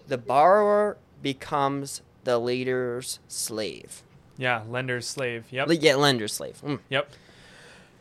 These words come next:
Speaker 1: So it, it, it just shows not only do we need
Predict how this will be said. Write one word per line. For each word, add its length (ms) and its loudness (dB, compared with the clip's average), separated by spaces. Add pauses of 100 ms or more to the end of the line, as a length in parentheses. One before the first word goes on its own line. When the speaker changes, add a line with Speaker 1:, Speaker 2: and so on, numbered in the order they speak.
(260)
Speaker 1:
So 340 4 (440)
it, 220 6
it, 220 4
it 140 2
just 240 -4
shows 600 0 (560)
not 340 4
only 300 2
do 180 -2
we 100 -2
need 480 -4